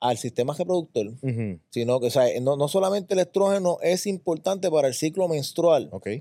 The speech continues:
Speaker 1: sino que también es importante para preservar la masa ósea.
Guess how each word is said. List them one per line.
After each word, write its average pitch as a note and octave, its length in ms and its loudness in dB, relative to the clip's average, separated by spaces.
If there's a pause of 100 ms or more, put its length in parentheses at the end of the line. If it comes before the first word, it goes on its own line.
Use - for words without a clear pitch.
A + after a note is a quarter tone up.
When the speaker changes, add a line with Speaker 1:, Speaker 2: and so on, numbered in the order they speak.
(260)
Speaker 1:
sino C3+ 280 2
que B2 120 0
también A#2+ 300 -2
es D#3 100 2
importante D#3+ 720 -2
para C3 200 4
preservar A#2+ 440 2
la C#3 120 2
masa B2+ 300 0
ósea. C#3+ 420 0